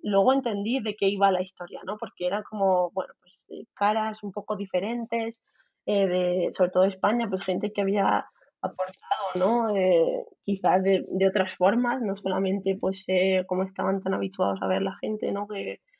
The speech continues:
em, pues igual como premios así más del Príncipe de Asturias y tal, o sea, era gente un poco más, mm, quizá accesible, no sé, por, por poner una definición, ¿eh? Y,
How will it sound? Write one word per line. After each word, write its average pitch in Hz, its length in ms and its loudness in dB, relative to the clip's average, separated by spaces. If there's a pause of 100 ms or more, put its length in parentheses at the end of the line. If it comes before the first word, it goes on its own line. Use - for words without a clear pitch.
(340)
em, 190 720 2 (800)
pues 185 200 -2
igual 175 260 -2
como 185 240 0
premios 190 360 2
así 185 220 -4
más 170 180 -6
del 175 140 -6
Príncipe 175 340 -6
de 175 60 -4
Asturias 190 400 -4
y - 20 -18
tal, 226 160 -2
o 214 60 -6
sea, - 140 -4
era 190 160 0
gente 196 320 -2
un 220 100 -2
poco 220 260 0
más, 196 300 -2 (120)
mm, 196 460 -4
quizá 180 300 -2
accesible, 202 800 -2
no 196 140 -2
sé, 190 140 -6
por, 196 260 -10 (500)
por 202 140 0
poner 196 160 2
una 202 80 2
definición, 185 560 0
¿eh? 220 60 -6 (600)
Y, 214 400 4